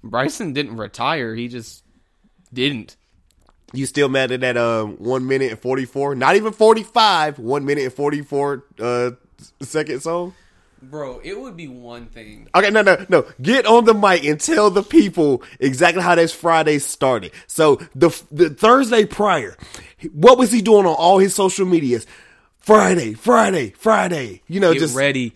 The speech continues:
Speaker 2: we
Speaker 1: New, oh, n-, uh, w-, that new, new,
Speaker 2: He
Speaker 1: like,
Speaker 2: was making it
Speaker 1: it's
Speaker 2: seem like
Speaker 1: elite
Speaker 2: there was a
Speaker 1: posse.
Speaker 2: project.
Speaker 1: Yeah. And th-, and that was great because, like, he had gotten the sophomore slump out of the way.
Speaker 2: Mm-hmm. Yeah, which, ugh, we don't even talk about that
Speaker 1: No.
Speaker 2: album.
Speaker 1: I,
Speaker 2: Everybody
Speaker 1: I,
Speaker 2: talks about Trap Soul. No
Speaker 1: I
Speaker 2: one
Speaker 1: honestly
Speaker 2: talks about,
Speaker 1: forget about
Speaker 2: no
Speaker 1: it.
Speaker 2: one talks about Note to Self.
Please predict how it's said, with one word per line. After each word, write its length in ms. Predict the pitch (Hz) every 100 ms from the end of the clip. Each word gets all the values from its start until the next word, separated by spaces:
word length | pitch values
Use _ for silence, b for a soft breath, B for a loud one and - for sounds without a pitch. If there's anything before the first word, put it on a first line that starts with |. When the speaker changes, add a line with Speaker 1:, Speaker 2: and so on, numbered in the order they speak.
| 165
Speaker 2:
we 180 | 208 - -
Speaker 1:
New, 480 | 117 139 151 139 98
oh, 320 | 107 131 123 117
n-, 160 | 113 -
uh, 40 |
w-, 320 | 104 92 120 127
that 200 | 131 120
new, 260 | 147 151
new, 420 | 143 139 135 127
Speaker 2:
He 200 | 123 254
Speaker 1:
like, 80 | 294
Speaker 2:
was 100 | 320 285
making 200 | 277 262
it 60 |
Speaker 1:
it's 100 | 240
Speaker 2:
seem 100 | 269
like 120 | 220
Speaker 1:
elite 80 | -
Speaker 2:
there 80 | 240
was 80 | 202
a 20 | 143
Speaker 1:
posse. 120 | 139
Speaker 2:
project. 680 | 202 269 269 180 107 - 113
Speaker 1:
Yeah. 320 | 143 220 123 - b b
And 200 | 180 196
th-, 100 | 220
and 100 | 208
that 120 | 214
was 100 | 180
great 320 | 156 208 226 147
because, 340 | 175 196 165
like, 440 | 175 165 151 _
he 260 | - - 175
had 140 | 156
gotten 260 | 143 151 165
the 80 | 160
sophomore 460 | 151 151 - 185
slump 260 | - 165 147
out 140 | 170
of 120 | 247 269
the 60 |
way. 220 | 294 415
Speaker 2:
Mm-hmm. 140 | 415 170
Yeah, 140 | 139 135
which, 320 | 135 131 78
ugh, 300 | 95 104 87
we 60 | 104
don't 140 | 110 117
even 120 | 117
talk 160 | 127 104
about 100 | 92
that 120 | 117
Speaker 1:
No. 100 | 107
Speaker 2:
album. 280 | 85 - 175
Speaker 1:
I, 140 | 131 160
Speaker 2:
Everybody 300 | 139 185 -
Speaker 1:
I, 40 |
Speaker 2:
talks 100 | 196
about 160 | 190 185
Trap 180 | 190 175
Soul. 200 | 175 123
No 80 | 135
Speaker 1:
I 100 | -
Speaker 2:
one 120 | -
Speaker 1:
honestly 240 | - -
Speaker 2:
talks 80 | 165
about, 80 | 151
Speaker 1:
forget 200 | 110 131
about 220 | 107 82
Speaker 2:
no 80 | 175
Speaker 1:
it. 20 |
Speaker 2:
one 80 | 214
talks 200 | 226 190
about 160 | 190 139
Note 220 | 156 143
to 80 | 131
Self. 360 | 156 113 104